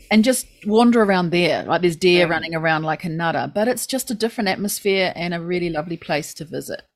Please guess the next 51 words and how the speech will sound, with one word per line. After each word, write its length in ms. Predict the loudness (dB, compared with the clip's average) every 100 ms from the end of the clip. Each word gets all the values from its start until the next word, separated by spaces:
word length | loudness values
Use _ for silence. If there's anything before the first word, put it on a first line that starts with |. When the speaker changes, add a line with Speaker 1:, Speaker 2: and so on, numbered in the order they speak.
| -8
Speaker 1:
And 80 | -6
I 80 |
think 300 | -6 -6 -4
that's 180 | -2 -2
Speaker 2:
Cool. 60 | -2
Speaker 1:
where 80 | -6
people 380 | -4 -4 -4 -4
will 140 | -6
feel 560 | -8 -4 0 2 2 0
the, 340 | 0 0 0 _ _ _ _ _ -6
the 60 |
love 260 | 0 2 2
of 140 | -2
Japan, 400 | -4 -4 -2 -2
if 80 | -4
they, 60 | -6
Speaker 2:
Yeah. 60 | -6
Speaker 1:
especially 280 | -6 -6
staying 300 | -6 -4 -2
in 80 | -2
the 80 | -2
ryokan 480 | -2 -2 -2 -2 -2
and 120 | -2
having 220 | -6 -6
the 80 | -10
futon 440 | -8 -8 -6 -6
experience. 760 | -6 -8 -8 -6 -6 -8 -10 -18 _ _
So 100 | -6
those 220 | 0 0
Speaker 2:
Yeah. 60 | 0
Speaker 1:
would 80 | -4
be 80 | -2
mine. 500 | -2 0 -2 -4 -8
Um, 320 | -6 -6 -8 -6
Kurashiki, 760 | 0 0 0 -4 -4 -2 -4 -8 _ -20 _ -16
st-, 260 | -14 -6 0
going 220 | 2 2
to 100 | 0
Hiroshima 540 | -2 -2 -4 -2 -4
to 100 | -4
the 80 | -8
Peace 240 | -6 -8 -6
Park, 280 | -6 -6 -6
and 120 | -6
then 100 | -6
also 240 | -6 -6
traveling 420 | -6 -4 -4 -4 -6
over 160 | -6
to 120 | -6 -6
Miyajima 500 | -6 -6 -6 -4 -4
Island. 500 | -6 -4 -6 -8